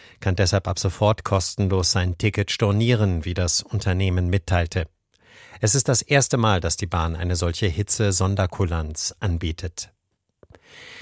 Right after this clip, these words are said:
Wer bis zum einschließlich dreiundzwanzigsten Juni ein Ticket für eine Reise bis zum dreißigsten Juni gebucht hat, kann davon zurücktreten und bekommt sein Geld zurück.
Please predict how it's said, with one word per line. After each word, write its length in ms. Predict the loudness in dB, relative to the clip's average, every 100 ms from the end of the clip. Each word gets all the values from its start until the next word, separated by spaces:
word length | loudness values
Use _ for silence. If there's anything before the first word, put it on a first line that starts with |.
| -20 0
Wer 120 | 4
bis 220 | 4 2
zum 180 | 2 0
einschließlich 800 | 2 0 0 -2 -4 -4 -6 -4
dreiundzwanzigsten 920 | 0 2 2 0 0 0 0 0 0
Juni 360 | 0 2 2 0
ein 220 | 0 -2
Ticket 380 | 0 0 0 -2
für 160 | -2 0
eine 240 | 0 2
Reise 340 | 2 2 0
bis 220 | 2 0 0
zum 260 | -2 -2
dreißigsten 680 | -2 -2 0 0 0 0 0
Juni 300 | 2 2 2
gebucht 420 | 0 -2 -2 2
hat, 200 | 2 0 -8 -20 -20 -2
kann 160 | 2 2
davon 240 | 2 0
zurücktreten 760 | 2 2 0 0 -2 0 -2 -4
und 380 | -4 -4 -6
bekommt 400 | -8 -2 -2 -2
sein 260 | -2 -2 -2
Geld 400 | -2 -4 -6 -12 -6
zurück. 460 | -2 -2 -4 -8